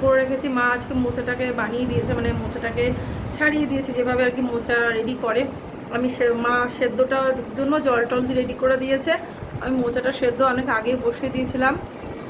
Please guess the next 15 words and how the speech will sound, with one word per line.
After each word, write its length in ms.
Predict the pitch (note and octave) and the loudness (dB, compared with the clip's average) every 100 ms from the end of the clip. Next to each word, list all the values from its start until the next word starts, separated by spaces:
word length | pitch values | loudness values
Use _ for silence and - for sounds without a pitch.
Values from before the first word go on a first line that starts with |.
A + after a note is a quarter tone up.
| - - - | -12 -12 0
স্নান 260 | C4+ C4+ C4 C#4+ | 2 4 2 2
করে 140 | C#4+ | 0
বেরিয়েই 420 | C4+ C#4 D4 E4 | 2 2 2 4
মোচা 280 | D4 C#4 C#4+ | 2 2 0
সেদ্ধটার 640 | C#4+ C4 C4+ C4+ C4+ C4+ B3+ - - | -2 -2 0 2 4 2 -2 -6 -4
ইন্ডাকশানটা 480 | A#3+ B3 B3+ B3+ B3+ | -2 -2 -4 -4 -2
বন্ধ 260 | A#3 A#3+ B3+ | -2 -2 0
করে 140 | C#4+ | 2
ভাতের 360 | D4+ G#3 G#3+ B3 | 0 0 0 2
জলটা 300 | A#3+ A3+ A#3+ | 2 2 0
বসিয়ে 340 | G#3+ G#3 A3 | -2 -4 -4
দিলাম, 240 | G3+ G#3 G3+ - - - - - | -6 -6 -6 -8 -10 -12 -12 -4
দিয়ে 180 | C4 D4 | 2 4
এখন 280 | A#3 - B3+ | 2 2 0
আসলাম। 420 | A#3 - C#4 F4 | 0 -2 0 0